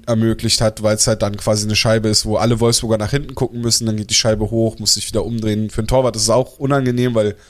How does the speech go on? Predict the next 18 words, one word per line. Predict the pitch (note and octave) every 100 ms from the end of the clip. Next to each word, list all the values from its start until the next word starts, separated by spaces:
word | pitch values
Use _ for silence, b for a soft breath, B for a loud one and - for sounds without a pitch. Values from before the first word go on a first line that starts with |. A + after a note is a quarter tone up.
| b b b _ _
guckst | A#2+ -
halt | A2
so | A#2
über | A2 G#2+
die | G#2+
Schulter, | - C3+ C3 A#2 A2+ - A#2 - _ _
guckst | A2+ -
nach | A2
vorne, | - A2+
auf | A2
einmal | G2+ A2+ A2
ist | -
da |
schon, | A2 A2 G#2+ G#2+ -
schon | - A2
der | G#2
Schuss | G2 A2+ -
da. | A2+ A2